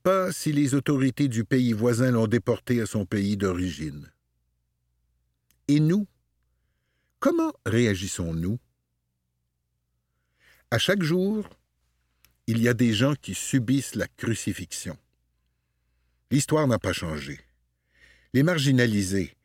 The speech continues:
les pauvres, ceux et celles qui n'ont pas de pouvoir, ceux et celles qui dérangent, toutes ces personnes font peur aux riches de nos sociétés.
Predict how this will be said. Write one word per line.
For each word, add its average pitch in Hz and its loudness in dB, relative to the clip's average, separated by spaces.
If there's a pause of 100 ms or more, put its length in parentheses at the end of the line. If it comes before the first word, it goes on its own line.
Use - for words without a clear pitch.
(180)
les 120 2
pauvres, 117 0 (300)
ceux 156 0
et 143 4
celles 160 2
qui - -8
n'ont 104 0
pas - -2
de - -8
pouvoir, 98 -2 (240)
ceux 170 2
et 165 2
celles 175 -4
qui 123 0
dérangent, 120 0 (280)
toutes - 2
ces - 0
personnes 190 -2
font 117 0
peur 135 0
aux 98 2
riches 110 -2
de 95 -4
nos 87 -4
sociétés. - -8